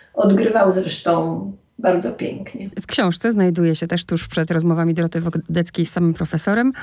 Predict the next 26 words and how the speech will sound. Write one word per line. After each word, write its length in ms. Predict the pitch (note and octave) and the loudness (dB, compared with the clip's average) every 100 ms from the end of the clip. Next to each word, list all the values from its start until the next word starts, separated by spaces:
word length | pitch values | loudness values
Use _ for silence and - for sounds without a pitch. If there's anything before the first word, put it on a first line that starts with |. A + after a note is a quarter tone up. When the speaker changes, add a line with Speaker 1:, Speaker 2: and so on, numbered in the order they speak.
| - | -4
Speaker 2:
rozmowa 380 | C#4 C4 G3+ F#3+ | -2 2 2 2
z 80 | - | -2
panią. 440 | D3 D3 D3 E3 G3 | -2 0 0 -2 -2
O 120 | G3+ | -2
obłaskawianiu 680 | F3 F#3+ F3+ - E3+ F3 E3+ | 2 2 2 0 2 4 2
wspomnień 540 | - - G#3 G#3+ F#3+ | 0 -2 2 4 4
rozmawiacie, 720 | F3 E3+ E3+ F3 E3+ E3+ D#3+ - | 4 2 2 2 0 0 0 0
e, 280 | D#3 D#3 D#3 - | 0 2 0 0
o 220 | D3+ D3+ | 0 0
książce 540 | - D#3+ - D#3 D#3+ D#3 | 0 -2 -2 0 0 0
Dobra 280 | D#3+ E3 D#3+ | 0 0 0
pamięć, 320 | E3 D#3+ D#3 | 2 2 2
zła 140 | E3 | 0
pamięć, 300 | E3 E3 E3+ | 2 2 2
która 200 | - D#3 | 0 0
też 180 | D#3 G#3 | 0 -2
stoi 280 | - G#3 G3+ | 2 2 4
w 60 | F#3+ | 4
moim 200 | F#3+ F#3 | 2 2
domu 260 | F#3 F3+ | 2 2
na 160 | F3+ F3 | 0 0
półce. 400 | F#3+ G3 G#3+ A#3 - | 0 0 0 -2 0
Naj-, 380 | A3 A3+ A3+ A3 | 2 4 2 2
najprościej. 880 | A#3 A#3 A3+ G3+ - D#3+ D3+ - | 0 0 0 0 -2 -2 -2 0
Jesteśmy 400 | F#3+ F#3+ B3 A#3+ G3+ _ | -2 -2 -2 -2 -2 _
tym, 360 | - A#3 B3 | -2 2 2